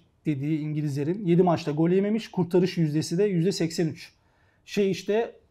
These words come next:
on dokuz maç, on beş maçta, daha doğrusu on beş gol yemiş.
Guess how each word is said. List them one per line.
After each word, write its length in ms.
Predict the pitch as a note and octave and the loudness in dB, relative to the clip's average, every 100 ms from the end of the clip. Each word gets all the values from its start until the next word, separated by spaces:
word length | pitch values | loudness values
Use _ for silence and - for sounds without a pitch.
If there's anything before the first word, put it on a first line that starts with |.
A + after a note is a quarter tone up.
| - | 0
on 380 | G#3+ G3 G3+ F3 | 2 2 2 2
dokuz 280 | E3+ E3 | 2 0
maç, 420 | D3 F#3 A3+ - - _ | 0 0 -2 -8 -20 _
on 240 | F#3+ A3+ G3+ | 4 6 6
beş 300 | F3 - - | 2 0 -4
maçta, 600 | C#3+ C#3+ - C#3+ C3+ - _ _ _ | -4 -4 -4 -4 -4 -6 _ _ _
daha 280 | G#2+ B2 C#3 | -6 -2 -2
doğrusu 180 | D3 - | -4 -2
on 180 | F#3+ G3 | 0 2
beş 140 | E3+ | 2
gol 160 | - D3 | 0 -4
yemiş. 420 | C#3 A3+ C#4 - | -4 -4 -6 -12